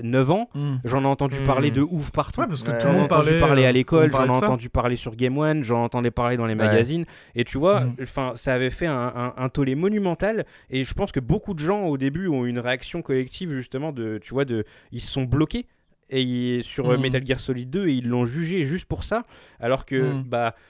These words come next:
Speaker 1: oui, ça faisait partie de, de, de, de, de, le travail de Kojima, la démo sur le tanker avec Snake, euh,
Speaker 3: Mhm.
Speaker 1: les trailers, et cetera, on voyait jamais Raiden,
Speaker 3: Ouais,
Speaker 1: et là,
Speaker 3: bien sûr.
Speaker 1: boum, il y a Raiden qui tombe, tu vois. Donc du coup,
Speaker 2: Mhm.
Speaker 1: les, les gens se sont sentis trahis, et on a pu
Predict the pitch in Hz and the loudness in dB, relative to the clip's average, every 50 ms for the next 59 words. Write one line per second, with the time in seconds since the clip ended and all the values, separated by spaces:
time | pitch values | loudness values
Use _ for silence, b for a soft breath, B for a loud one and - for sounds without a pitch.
0 | b b b b - 135 170 208 214 175 - 139 127 123 127 127 - 127 117 - | b b b b -6 -4 -2 -2 -2 0 0 -2 0 0 0 -2 0 -2 -4 -6
1 | - - 131 123 120 117 113 113 113 110 110 110 113 110 110 110 110 110 113 113 | -8 -6 -4 -2 -2 0 0 -2 -2 -2 -2 -2 -4 -4 -4 -4 -4 -4 -4 -4
2 | 110 110 - _ _ _ _ _ - - 120 - - 127 120 127 127 123 123 - | -4 -6 -10 _ _ _ _ _ -12 -8 -6 0 2 4 4 4 4 4 4 4
3 | 123 123 123 113 143 175 190 196 165 127 113 110 110 110 113 117 127 139 139 127 | 4 2 2 2 0 2 4 4 4 4 4 2 0 2 2 2 4 4 2 2
4 | - 117 110 110 - 120 113 113 - 143 127 117 107 101 104 - - - 143 147 | 2 0 0 0 0 0 -2 0 2 2 4 4 4 4 2 0 -2 -2 0 2
5 | 147 147 139 - B B B B 180 - - 107 107 113 120 - - 131 120 131 | 2 0 0 -4 B B B B -12 -2 0 2 2 2 0 0 0 2 4 4
6 | 139 143 131 113 - 123 107 - 120 123 147 151 131 113 113 110 110 107 113 110 | 4 4 4 2 -2 -4 -2 2 4 4 4 4 4 2 2 2 2 2 0 0
7 | 110 104 107 120 123 123 117 110 - 139 143 135 107 - - - 170 170 165 143 | 0 0 2 4 6 6 6 6 4 4 2 2 0 0 0 0 0 0 -2 -2
8 | 120 120 117 120 123 123 117 123 123 120 - - 127 - 135 123 110 - - 110 | -2 0 0 2 0 2 2 0 0 -2 -4 -6 -6 -4 -4 -4 -4 -4 -2 0
9 | 110 110 110 104 107 107 113 147 147 170 147 123 131 123 B B B - 117 123 | 0 0 0 -2 -2 -2 0 0 4 4 6 4 4 2 B B B 0 0 2
10 | 120 139 160 151 - - 127 - - 127 113 - 123 - - - 151 190 214 B | 2 2 0 -2 -4 -6 -6 -4 -4 -4 -4 -4 -6 -6 -4 -4 -4 -4 -4 B
11 | B B B B 123 127 135 139 147 151 - - 175 180 180 - | B B B B 0 2 4 4 4 2 2 -2 -4 -6 -6 -8